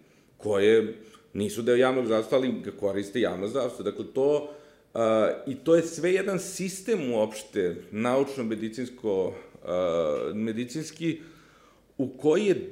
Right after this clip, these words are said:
dosta poljuljana kod jednog broja ljudi, i tu imamo ovo antivakseri i tako dalje, s tim što mi tu sad tu imamo jednu malo borbu, polarizaciju od tih,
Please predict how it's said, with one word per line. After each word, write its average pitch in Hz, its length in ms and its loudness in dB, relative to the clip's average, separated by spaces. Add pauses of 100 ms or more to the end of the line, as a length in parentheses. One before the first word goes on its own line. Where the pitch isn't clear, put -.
dosta 147 440 4
poljuljana 98 800 2 (220)
kod 98 200 -4
jednog 104 360 2
broja 87 280 0
ljudi, 73 320 -6
i 139 200 -4
tu 123 100 0
imamo 110 260 0
ovo 92 380 -2
antivakseri 92 840 -4
i - 80 -8
tako 87 240 -6
dalje, 170 260 -6 (320)
s - 80 -20
tim 202 120 -2
što 208 140 -8
mi 208 180 -4
tu - 80 -14
sad 196 220 -4
tu 202 140 -6
imamo 190 320 -4
jednu 147 300 -2
malo 143 320 0
borbu, 113 520 2
polarizaciju 101 1080 0
od 80 160 -6
tih, 87 300 -12